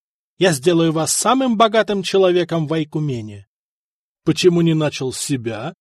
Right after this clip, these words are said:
едва сдерживая смех, спросил князь. «Мне нужны ингредиенты, а они очень дороги», — опустил тот плечи. «Перегонные кубы, реторты, старинные книги — всё это стоит больших денег».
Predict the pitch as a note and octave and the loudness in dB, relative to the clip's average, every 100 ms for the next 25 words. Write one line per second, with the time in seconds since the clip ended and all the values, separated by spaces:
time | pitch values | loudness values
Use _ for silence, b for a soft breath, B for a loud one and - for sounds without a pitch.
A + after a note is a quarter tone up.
0 | _ _ _ _ _ C3 C3+ C3+ C#3+ C#3 | _ _ _ _ _ -6 -2 0 -2 0
1 | D3 D3 B2+ C3+ C3 B2+ - F#3 G#3+ - | 0 0 0 -2 -2 -6 -4 -6 -6 -10
2 | - C#3 - D#3+ D#3+ C#3+ G#2 F2+ - _ | -8 -8 -4 -6 -6 -10 -10 -12 -16 _
3 | _ _ _ _ _ D#3+ F3 E3+ D#3+ F3 | _ _ _ _ _ -6 -2 0 0 -2
4 | D#3+ F#3 G#3 G3+ G#3+ G3+ G3 A3+ B3+ D4 | -2 -2 -4 -4 -2 0 -2 -4 -4 -4
5 | - B2 - C#3 C3+ D3 G3 G#3 C4 B3+ | -4 -8 -8 -8 -6 -2 -2 -2 -4 0
6 | D#3+ D3+ C#3+ C3+ D3+ - _ _ _ - | 0 0 -2 -6 -10 -12 _ _ _ -10
7 | D3+ - D3 - C3+ A#2+ C3+ - C#3+ A#2+ | -8 -6 -6 -2 -2 -2 -6 -4 -4 -4
8 | - A#2 - _ _ _ - G3+ G3+ A3+ | -6 -12 -14 _ _ _ -2 0 2 0
9 | B3+ A#3+ A#3 G#3+ - F3+ C#3+ D#3 D#3+ - | 0 0 0 -2 -2 -2 2 2 0 -6
10 | E3 F#3+ - D3 C#3+ E3+ F3+ E3 - F3 | -10 -8 -4 -4 -4 -8 -10 -10 -6 -4
11 | A3+ F#3+ D#3+ D3+ G3 G3 F#3+ F3 _ _ | -2 -2 -4 -4 -8 -6 -6 -8 _ _
12 | - B3+ D4 C4 - C4 B3+ G3+ G#3+ - | -6 -2 -2 -4 -6 -6 -4 -4 -4 -4
13 | G3 D3 B2+ A2+ G#2 G2+ | -6 -8 -10 -10 -14 -20